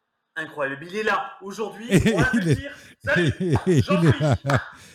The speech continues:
Speaker 2: C'est extraordinaire. Mais jamais j'aurais pensé que ça terminait comme ça. Et puis surtout, par
Speaker 1: Incroyable.
Speaker 2: contre, je vous dis la vérité, le mec, quand il est venu dans le bureau de Nathalie,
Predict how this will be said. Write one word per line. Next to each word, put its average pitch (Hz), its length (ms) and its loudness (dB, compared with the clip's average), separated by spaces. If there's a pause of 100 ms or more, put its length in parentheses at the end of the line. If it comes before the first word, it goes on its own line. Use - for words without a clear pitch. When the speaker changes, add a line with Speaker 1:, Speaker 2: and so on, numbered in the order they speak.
(100)
Speaker 2:
C'est - 260 -8
extraordinaire. 131 600 -4 (360)
Mais 127 80 0 (420)
jamais 180 800 2
j'aurais 143 320 2
pensé 143 420 -2
que - 80 -10
ça 131 140 -2
terminait 127 360 2
comme 139 200 -4
ça. 113 220 -8 (280)
Et 151 100 0
puis 156 160 2
surtout, 208 480 -4 (360)
par 113 140 -4
Speaker 1:
Incroyable. - 40 -10
Speaker 2:
contre, 226 380 -2 (240)
je 104 120 -10
vous 127 80 -2
dis 131 120 0
la 127 100 2
vérité, 117 540 0 (240)
le 123 160 4
mec, 147 260 2
quand 127 140 0
il 117 100 2
est 123 60 2
venu 127 180 -2
dans 127 100 0
le 107 60 -2
bureau 110 220 0
de 110 40 2
Nathalie, 120 520 0